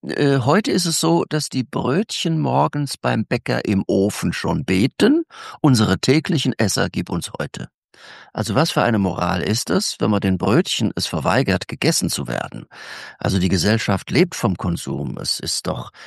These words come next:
ähm, äh, es, es, es will konsumiert werden. Wer nicht konsumiert, äh,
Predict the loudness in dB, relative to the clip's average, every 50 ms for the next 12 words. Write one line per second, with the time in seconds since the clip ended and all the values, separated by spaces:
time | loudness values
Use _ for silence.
0 | -20 -20 -18 -12 -6 -4 -2 -2 0 0 0 0 -2 -2 -4 -6 -8 -10 -12 -12
1 | -10 -8 -8 -8 -8 -8 -10 -12 -12 -12 -12 -10 -10 -8 -8 -6 -6 -4 2 4
2 | 4 4 4 4 4 2 2 4 4 4 4 4 4 4 4 2 2 -2 -4 -4
3 | -4 -6 -6 -6 -6 -2 -2 0 0 -2 -4 -4 -2 -2 0 0 2 2 2 2
4 | 2 2 0 -2 -4 -8 -16 -16 -16 -16 -16 -18 -14 -6 -2 -2 0